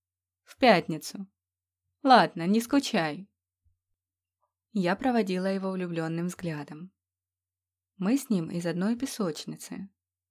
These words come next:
И в детсад в одну группу, в школу за одну парту, в университет на соседние факультеты. И на работу друг напротив друга. Он меня в эту редакцию и притащил.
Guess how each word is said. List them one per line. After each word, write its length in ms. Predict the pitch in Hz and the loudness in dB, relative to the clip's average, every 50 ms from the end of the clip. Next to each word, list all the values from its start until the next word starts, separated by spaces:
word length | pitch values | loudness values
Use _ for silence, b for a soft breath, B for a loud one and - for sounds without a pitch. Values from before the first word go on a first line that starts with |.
| _ _ _ _ _ _ | _ _ _ _ _ _
И 100 | - 208 | -4 -4
в 60 | 208 | -2
детсад 600 | 202 196 170 - - - - 170 185 220 233 - - - | -2 -4 -4 -6 -6 -6 -4 -4 -4 -4 -6 -10 -8 -4
в 40 | |
одну 300 | 208 220 214 220 220 220 | -2 0 0 0 0 0
группу, 520 | 220 220 226 220 220 220 - - 202 208 - _ _ _ _ | 0 2 2 2 2 0 -2 -8 -12 -12 -14 _ _ _ _
в 80 | _ - | _ -18
школу 500 | - - - 180 185 214 240 240 233 226 - | -12 -6 -2 0 2 2 2 0 -2 -4 -8
за 220 | - - 214 196 | -6 -4 -2 -2
одну 200 | 196 196 208 214 | -2 -2 -2 -4
парту, 540 | 202 208 208 196 196 196 - - - 190 196 - _ _ _ _ _ _ | -2 -2 -2 -2 -2 -2 -4 -8 -12 -12 -12 -12 _ _ _ _ _ _
в 60 | - | -2
университет 840 | 202 202 196 196 190 185 - - - 185 - - 196 214 269 - - _ _ | 0 2 2 2 0 0 -2 -6 -8 -10 -6 -4 -4 -4 -4 -6 -12 _ _
на 140 | - 196 190 | -4 -4 -2
соседние 580 | 190 - 175 - - 185 202 208 - 233 240 233 | -2 -4 -6 -4 -2 -2 -2 0 0 -2 -2 -2
факультеты. 800 | 240 240 226 - 247 240 - - 170 165 160 - - - - - _ _ _ _ _ _ _ _ _ _ _ _ _ _ _ _ _ _ _ _ | -4 -6 -4 -4 -6 -6 -6 -6 -6 -6 -6 -8 -14 -16 -18 -20 _ _ _ _ _ _ _ _ _ _ _ _ _ _ _ _ _ _ _ _
И 100 | - 202 | 2 4
на 140 | 233 269 294 | 6 6 6
работу 600 | 311 311 277 - 190 175 165 160 - 175 170 190 - _ | 6 4 2 2 0 -2 -2 -4 -8 -12 -14 -14 -12 _
друг 320 | - 175 175 175 208 226 - | -6 -2 -2 -2 0 2 4
напротив 520 | 302 269 240 - 180 175 180 - 214 208 208 | 4 2 2 0 -2 -4 -4 -4 -6 -8 -6
друга. 500 | 202 190 175 160 160 - - 180 196 - _ _ _ _ _ _ _ _ _ _ _ _ _ _ _ _ _ _ _ _ _ _ | -6 -6 -6 -6 -6 -10 -12 -14 -14 -18 _ _ _ _ _ _ _ _ _ _ _ _ _ _ _ _ _ _ _ _ _ _
Он 240 | _ 202 214 247 277 | _ 2 4 6 8
меня 240 | 285 285 277 285 277 | 8 10 10 8 8
в 40 | 277 | 6
эту 200 | 277 277 277 269 | 4 4 4 2
редакцию 600 | 262 262 247 247 247 247 - - - 247 240 247 | 2 4 4 2 2 2 -2 -4 -2 0 0 0
и 100 | - 247 | -2 -4
притащил. 800 | 240 - 247 240 247 269 269 - - - 180 156 147 151 165 190 | -2 -2 -2 0 0 -2 -4 -4 -6 -8 -6 -6 -6 -8 -12 -16